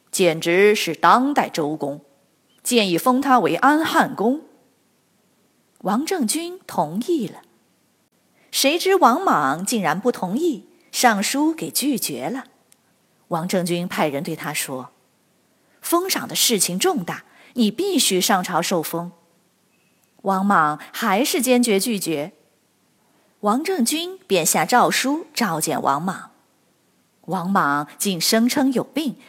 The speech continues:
拒绝上朝。王政君没办法，只好只封赏了其他官员。王莽这才重新上朝理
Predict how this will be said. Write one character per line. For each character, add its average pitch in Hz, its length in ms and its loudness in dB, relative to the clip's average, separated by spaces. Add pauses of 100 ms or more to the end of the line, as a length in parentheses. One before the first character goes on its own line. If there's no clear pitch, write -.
拒 403 280 2
绝 139 200 -6
上 143 240 -8
朝。 - 300 -12 (1040)
王 285 180 2
政 381 180 0
君 370 160 -2
没 285 160 2
办 403 240 0
法， 143 340 -6 (220)
只 196 260 2
好 151 380 -2 (100)
只 202 220 2
封 359 240 2
赏 147 180 -2
了 156 120 -2
其 208 260 0
他 320 180 -2
官 170 240 -4
员。 147 260 -12 (680)
王 180 220 4
莽 156 400 0
这 226 360 -2
才 147 240 -4
重 180 420 -4
新 147 380 -4
上 - 260 -4
朝 131 240 -8
理 151 180 -14